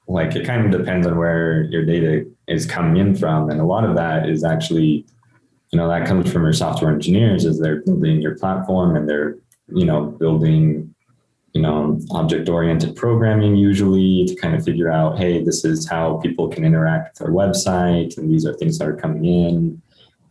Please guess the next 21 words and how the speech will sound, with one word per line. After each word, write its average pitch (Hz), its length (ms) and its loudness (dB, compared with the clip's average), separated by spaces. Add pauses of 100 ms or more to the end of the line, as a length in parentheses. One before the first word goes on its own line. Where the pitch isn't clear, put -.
And 82 140 2
then 80 280 2
if - 160 -2
you 87 100 0
want 85 180 0
to 80 60 2
know 82 260 2
how 80 180 -4
things 80 220 -2
are 78 100 -2
changing, 85 640 0
often 80 380 -2
those 85 260 0
platforms, 80 560 -2
you - 60 -6
start 80 280 -4
adding 78 440 -2
logs 90 720 0
and 80 120 0
you 80 60 2
start 78 500 -4